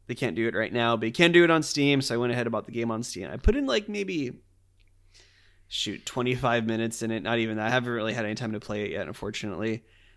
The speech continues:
But, um, what I did play, it's, I like a lot, um, so far, you know, I'm, I'm not typically, barring, like, playing with friends like Valheim, I'm typically not that big on, like, the survival crafting genre,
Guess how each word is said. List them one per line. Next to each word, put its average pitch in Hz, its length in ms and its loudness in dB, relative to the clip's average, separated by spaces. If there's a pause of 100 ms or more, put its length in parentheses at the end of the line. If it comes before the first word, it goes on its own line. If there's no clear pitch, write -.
(140)
But, 113 260 0
um, 113 480 4 (240)
what 139 180 6
I 135 60 8
did 170 200 6
play, 185 340 10
it's, 123 360 -2
I 117 60 0
like 127 220 0
a 131 40 0
lot, 135 480 6
um, 113 280 0
so 117 200 -2
far, 143 480 4 (680)
you 127 60 2
know, 117 120 2
I'm, 120 160 0
I'm 120 140 2
not 135 360 2
typically, 170 760 0 (420)
barring, 160 440 10
like, 143 280 6
playing 135 340 6
with 123 140 0
friends 120 340 0
like 117 160 -2
Valheim, 113 400 0
I'm 117 140 -2
typically - 380 -6
not 110 300 -6
that 104 280 -4
big 131 260 2
on, 123 140 -4
like, 131 140 -2
the 135 100 -4
survival 127 420 -4
crafting 131 400 -6
genre, 165 420 -4